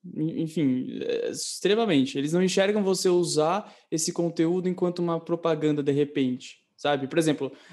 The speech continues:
a Twitch, né, que é um, uma plataforma que a gente tá aqui, é uma plataforma que tá bombada, assim, né, com, nesse contexto de pandemia, cresceu es-, es-, ma-,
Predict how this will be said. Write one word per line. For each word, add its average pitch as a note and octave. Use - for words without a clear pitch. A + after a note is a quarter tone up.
a D3+
Twitch, F#3+
né, D#3
que C#3+
é D3+
um, D3+
uma D3
plataforma C#3+
que C#3
a -
gente C#3+
tá C#3
aqui, C3
é E3
uma D3
plataforma D3+
que C#3
tá -
bombada, D#3
assim, F#3+
né, D3
com, C#3+
nesse C#3
contexto C#3
de C3+
pandemia, C#3+
cresceu D3+
es-, -
es-, C#3
ma-, C#3+